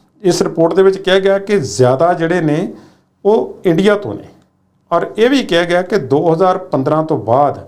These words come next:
ਕੱਚੇ ਵਸਨੀਕ ਜਿਹੜੇ ਨੇ ਉਹ ਕੈਨੇਡਾ ਦੀ ਇਮੀਗ੍ਰੇਸ਼ਨ ਦਾ ਮੁੱਖ ਧੁਰਾ ਬਣੇ ਹੋਏ ਨੇ ਤੇ ਸਭ ਤੋਂ ਵੱਧ ਇਨਫਲੋ ਕੱਚਿਆਂ ਦਾ ਹੀ ਹੋਇਆ। ਜੇ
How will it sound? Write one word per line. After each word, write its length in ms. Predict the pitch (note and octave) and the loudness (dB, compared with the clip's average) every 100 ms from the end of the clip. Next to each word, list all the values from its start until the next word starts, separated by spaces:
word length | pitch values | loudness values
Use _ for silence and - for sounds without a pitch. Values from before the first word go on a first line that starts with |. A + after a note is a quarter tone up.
| - _ _ _ _ - | -20 _ _ _ _ -2
ਕੱਚੇ 420 | F#3+ - B3 B3 | -2 -2 0 2
ਵਸਨੀਕ 520 | F#3+ D#3+ D#3+ D#3+ D#3+ | 2 -2 2 0 0
ਜਿਹੜੇ 280 | D3+ D3+ D3 | 0 2 2
ਨੇ 220 | A#2+ G2+ - - _ _ F3 | 0 -4 -10 -20 _ _ -6
ਉਹ 140 | D#3+ | -2
ਕੈਨੇਡਾ 360 | D3+ D3+ F3 F#3 | 0 2 2 2
ਦੀ 120 | F#3 | 0
ਇਮੀਗ੍ਰੇਸ਼ਨ 760 | F#3+ F3 F#3+ F3+ D3+ C3+ D3+ | 0 0 0 0 0 0 0
ਦਾ 320 | D3+ E3 - - - _ _ | 2 0 -2 -10 -20 _ _
ਮੁੱਖ 480 | B2 A#2 F3+ G3 - - _ _ _ _ _ | -6 0 0 0 -10 -18 _ _ _ _ _
ਧੁਰਾ 260 | F#3+ D3 D3 | 0 2 2
ਬਣੇ 240 | D#3 D3+ | 0 0
ਹੋਏ 180 | C#3 C#3 | 2 2
ਨੇ 120 | D#3 | 0
ਤੇ 100 | E3 | 0
ਸਭ 220 | E3+ - F3+ | -2 -2 -2
ਤੋਂ 180 | G3 | -2
ਵੱਧ 200 | D#3 D3+ | -2 -2
ਇਨਫਲੋ 560 | - C3+ C3 C#3 D#3 D#3+ - - _ _ | -2 -4 -2 0 0 -2 -12 -20 _ _
ਕੱਚਿਆਂ 320 | G3 G3 G#3+ | -2 2 2
ਦਾ 80 | G3 | 2
ਹੀ 40 | |
ਹੋਇਆ। 240 | B2+ G2 D#2 - _ _ _ _ _ _ _ F#3+ | 0 -4 -14 -18 _ _ _ _ _ _ _ -8
ਜੇ 520 | B2+ F3+ F#3+ G3 G3+ | 0 4 6 4 0